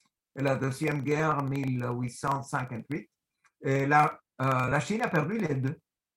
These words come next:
guerres contre le, l'Empire britannique, que j'aimerais bien, euh, appeler un narco-empire,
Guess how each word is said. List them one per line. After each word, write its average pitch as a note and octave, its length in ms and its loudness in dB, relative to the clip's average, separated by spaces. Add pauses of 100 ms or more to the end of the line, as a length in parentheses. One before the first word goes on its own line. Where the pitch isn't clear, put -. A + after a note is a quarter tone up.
(320)
guerres C3 400 -2
contre B2+ 320 -6
le, A2 600 -4
l'Empire A2+ 500 -2
britannique, C3 560 -4 (400)
que C#3+ 100 2
j'aimerais C#3+ 380 4
bien, D#3 420 2 (340)
euh, A2+ 280 0 (240)
appeler D3 580 2 (380)
un B2+ 120 4 (180)
narco-empire, D3+ 1600 0